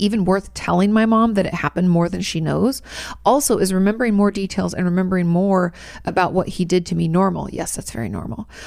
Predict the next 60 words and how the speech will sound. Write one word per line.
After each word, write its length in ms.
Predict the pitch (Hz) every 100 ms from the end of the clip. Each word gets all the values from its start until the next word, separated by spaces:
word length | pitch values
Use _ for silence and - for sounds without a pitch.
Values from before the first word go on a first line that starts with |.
| -
"Also, 340 | - 247 - 196
why 220 | 175 202
can't 200 | - 277
I 60 | 226
fully 340 | - 190 214
remember 440 | 233 202 175 175
why 340 | 165 170 175 196
I 120 | 175
didn't 300 | 170 165 170
tell 300 | - 180 190
anyone 380 | 175 165 165 175
sooner? 480 | - 180 202 196 -
Thank 160 | 196
you 60 | 247
for 120 | -
all 140 | 202 220
that 80 |
you 80 | -
do. 160 | 190 180
I 80 | -
re-, 240 | 170 180 -
you 160 | 190
really 260 | 185 190 202
are 60 |
changing 400 | 175 - 185 196
the 80 | 208
world 320 | 180 170 170
to 80 | 170
be 100 | -
a 60 | 165
better 200 | - 147
place." 260 | - - -
Oh, 280 | 165 - - - -
I'm 80 | 190
so 180 | - 180
glad 180 | - -
you 60 |
feel 160 | - 143
that 140 | -
way. 100 | -
I'm 120 | - -
doing 200 | - 151
my 120 | -
best. 320 | - - - - -
Okay, 160 | 277 302
this 160 | 339 403
is 80 |
a 80 | 311
great 180 | 226 190
question. 480 | - 151 - 151 156
And 160 | - 240
the, 140 | 269 -
my 160 | 285
first 260 | 285 349 -
thoughts 240 | 190 190
are 100 | 196 -
honestly 400 | 185 196 - 196
that 240 | 185 - - -
we 120 | 240
don't, 220 | 254 320